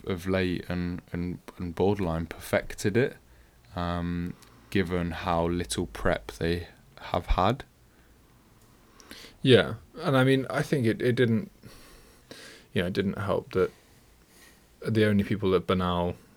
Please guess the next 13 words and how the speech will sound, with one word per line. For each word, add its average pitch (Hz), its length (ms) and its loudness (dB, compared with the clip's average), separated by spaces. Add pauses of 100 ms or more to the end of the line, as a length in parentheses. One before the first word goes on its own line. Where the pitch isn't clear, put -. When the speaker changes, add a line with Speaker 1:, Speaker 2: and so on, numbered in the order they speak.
(180)
Speaker 2:
uh, 90 320 -4 (920)
had 92 240 0 (200)
to - 140 -2
help 92 260 -2
him 92 60 -2
out 90 260 -4
was 92 220 -2
Kwiatkowski - 680 -2
and 101 120 -4
Kra-, - 220 -4 (120)
Castroviejo. 92 840 2
I 92 60 0
mean, 98 260 -2